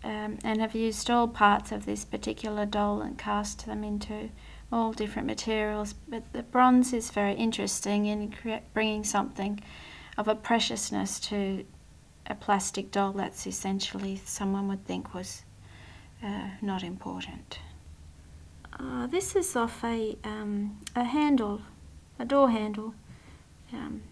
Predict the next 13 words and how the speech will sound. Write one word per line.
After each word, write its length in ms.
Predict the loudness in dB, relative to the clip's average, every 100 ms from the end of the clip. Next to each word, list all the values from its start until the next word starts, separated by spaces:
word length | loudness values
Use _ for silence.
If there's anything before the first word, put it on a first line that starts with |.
| -20 -20 -20 -20 -20 -20 -20 -4 4
and 240 | 4 4
a 60 | 0
part 320 | 0 0 0
of 80 | -2
a 40 |
machinery. 800 | -4 -4 -4 -2 -2 -2 -4 -6 -14 -20 -20 -20 -20 -20 -20 -18 -16 -16 -4
But 160 | -4 2
I 80 | 4
bring 400 | 8 10 10 10
these 340 | 10 6 4 4
inanimate 580 | 4 6 4 4 4
objects 600 | 4 4 2 -2 -2 -6
that, 260 | -4 -4 -4